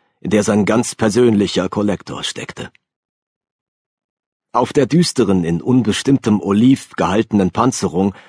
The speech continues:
sah er die Drähte und Leitungen, deren Position und Zustand er auswendig kannte.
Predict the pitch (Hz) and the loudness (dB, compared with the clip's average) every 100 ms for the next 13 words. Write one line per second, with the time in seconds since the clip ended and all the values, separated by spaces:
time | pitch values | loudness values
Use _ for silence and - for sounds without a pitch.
0 | _ _ - 123 131 123 113 101 95 107 | _ _ -2 0 2 0 -2 -2 0 2
1 | 110 123 113 107 113 107 98 90 82 - | 2 -2 -2 0 0 2 0 0 -2 -8
2 | _ _ _ - 90 90 - 101 98 - | _ _ _ -4 0 0 0 -2 -2 2
3 | 147 131 101 - 135 123 120 104 92 85 | 4 4 0 2 0 0 -2 0 -2 -2
4 | 110 - 71 69 62 - 67 69 - | -2 -4 -12 -12 -12 -10 -10 -10 -16